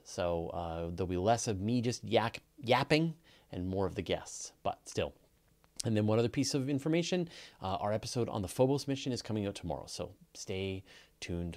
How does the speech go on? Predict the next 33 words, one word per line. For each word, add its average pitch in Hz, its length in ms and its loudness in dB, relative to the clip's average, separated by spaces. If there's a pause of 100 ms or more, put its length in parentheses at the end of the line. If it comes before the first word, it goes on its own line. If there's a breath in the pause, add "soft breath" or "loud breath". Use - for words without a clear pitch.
(140)
for - 160 -8
that. - 400 -10 (640 loud breath)
All 151 80 12
right, 208 160 12
hit - 160 -10
me 208 60 4
with 247 100 6
your 240 80 4
questions. 160 580 4 (300)
Let's - 180 -10
do 160 160 10
it. - 240 4 (380)
Um, 113 560 -2 (2000 soft breath)
Arjun 156 320 10
asks, 139 320 6
"Why 170 180 12
is 247 120 10
everybody 233 500 10
expecting 180 540 2
to 165 60 6
come - 420 8
<laughs> - 20 -4
so 170 220 2
fast? 175 480 12
We're 180 60 2
talking 160 320 0
about 165 220 4
Elonian 190 500 6
time 185 280 -2
here." 104 160 -2
Yeah, 202 300 6
I 120 140 4
mean, 170 120 0